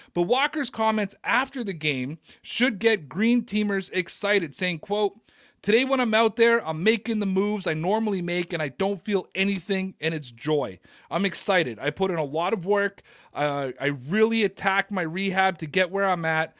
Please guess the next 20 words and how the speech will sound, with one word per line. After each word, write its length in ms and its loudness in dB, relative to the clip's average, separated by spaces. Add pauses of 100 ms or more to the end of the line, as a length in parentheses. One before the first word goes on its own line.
(280)
and 300 0
what 160 0
I 80 6
continue 520 0
to 100 -2
build 400 2
off 260 0
this 300 0
is 120 -6
try 280 -2
to 80 -2
stay 240 -2
healthy. 540 -2 (200)
That's 280 0
the 80 -4
most 340 0
important 440 -2
thing, 440 -6
end 220 -4
quote. 300 -10